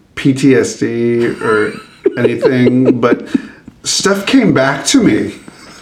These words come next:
I remembered this show. <laughs> Like, the characters suddenly started sounding familiar,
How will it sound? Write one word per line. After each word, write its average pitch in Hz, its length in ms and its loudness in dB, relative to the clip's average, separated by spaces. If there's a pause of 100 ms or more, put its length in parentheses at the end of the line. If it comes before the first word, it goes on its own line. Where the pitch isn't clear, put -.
I 135 80 0
remembered 170 680 2
this 156 220 0
show. 202 220 -2
<laughs> - 1300 0 (240)
Like, 135 180 2
the 156 100 0
characters 180 580 0
suddenly 151 320 4
started 139 360 2
sounding 135 380 2
familiar, 131 800 2